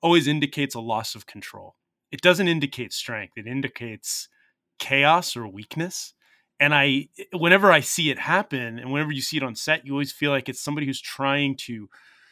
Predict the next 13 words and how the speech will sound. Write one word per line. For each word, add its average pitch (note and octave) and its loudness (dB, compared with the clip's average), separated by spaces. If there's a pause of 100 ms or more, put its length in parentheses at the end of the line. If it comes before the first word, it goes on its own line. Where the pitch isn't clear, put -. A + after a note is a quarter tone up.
(280)
show F#3 6
everyone E3 4
or C#3 0
show D#3+ 0
themselves C#3 -2
that B2 -8
they B2+ -2
have C3 2 (140)
power, D3+ -4 (440)
but D3 0
it D3+ 2 (160)
always G3 4
feels D3 -4